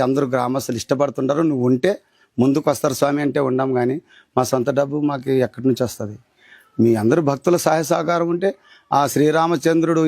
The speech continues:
ఇంకా ఇక్కడ ఎలగల్లనే అందరి హృదయంలో అందరి భావన కలిగి వస్తే చేద్దాం. అది వస్తే అనేది ఏం, వస్తారని మా యొక్క సంకల్పం చేసి మేము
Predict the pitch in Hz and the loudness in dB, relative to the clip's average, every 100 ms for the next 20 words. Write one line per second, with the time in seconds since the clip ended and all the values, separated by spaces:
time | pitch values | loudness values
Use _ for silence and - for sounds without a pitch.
0 | 151 147 165 156 147 156 143 131 - 135 | 2 2 0 0 -2 0 0 -2 -4 0
1 | 147 151 160 160 156 139 127 _ _ _ | 2 2 2 0 -2 -4 -8 _ _ _
2 | 127 151 160 147 147 147 151 151 156 _ | 0 2 2 2 0 0 0 -2 -4 _
3 | _ _ _ 113 139 156 156 110 135 147 | _ _ _ 0 2 2 0 0 0 0
4 | 147 143 - 131 143 135 120 - - 175 | -2 -6 -2 0 0 0 -2 -4 -6 -8
5 | - _ _ _ _ _ _ _ _ _ | -8 _ _ _ _ _ _ _ _ _
6 | - - 143 113 117 - - - 185 147 | -6 0 0 0 -6 -8 -6 0 2 2
7 | 139 - 208 202 196 160 151 - 202 202 | 0 0 0 2 0 0 0 0 2 2
8 | 214 208 185 170 - 143 156 151 147 151 | 2 0 0 -2 -4 -2 -2 -2 -4 -2
9 | 156 196 202 160 | 0 0 2 2